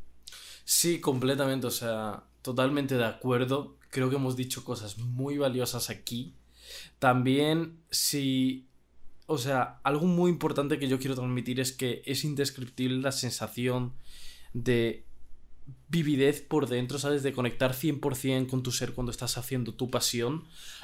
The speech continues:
Y ahora, por ejemplo, o sea, de hecho, eh,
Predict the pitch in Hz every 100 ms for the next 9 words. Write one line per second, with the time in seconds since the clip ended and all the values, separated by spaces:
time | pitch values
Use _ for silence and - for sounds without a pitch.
0 | - 156 139 117 131 202 - 190 - 180
1 | 175 151 127 120 123 143 - 214 - -
2 | - - - - 120 117 117 113 -